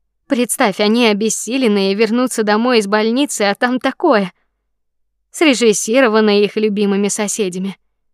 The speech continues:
Где моя куртка? Бред какой-то. Не может быть. Юли присела и потянулась к телефону. "Где ты говоришь?" "А, вижу". Ее карие глаза широко распахнулись.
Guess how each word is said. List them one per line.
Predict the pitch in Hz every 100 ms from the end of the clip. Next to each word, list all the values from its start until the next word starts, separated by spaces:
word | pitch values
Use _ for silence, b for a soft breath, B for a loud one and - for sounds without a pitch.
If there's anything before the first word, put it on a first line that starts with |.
| _ _ _ -
Где | 214 220
моя | 226 220
куртка? | 220 226 - 180 - _ _ _ _ _ _ _ _ -
Бред | 320 240 202 -
какой-то. | 214 - 208 247 208 _ _ _ _ -
Не | 330
может | 294 269 277
быть. | 233 185 - _ _ _ _ _ -
Юли | 262 208 190
присела | 214 196 185 - 247
и | 220 190
потянулась | 208 - 226 208 202 -
к |
телефону. | - 214 226 247 190 180 _ _ _ _ _ _ _ -
"Где | 240 214 240
ты | 294
говоришь?" | 269 285 285 254 - _ _ _ _ _ _ 359
"А, | 320 185 170 _ -
вижу". | 254 233 202 208 185 _ _ _ _ _ _ _
Ее | - 233 208
карие | 190 202 190 180
глаза | 190 190 180 226
широко | 233 208 202 196 208
распахнулись. | 190 - 196 - 190 180 170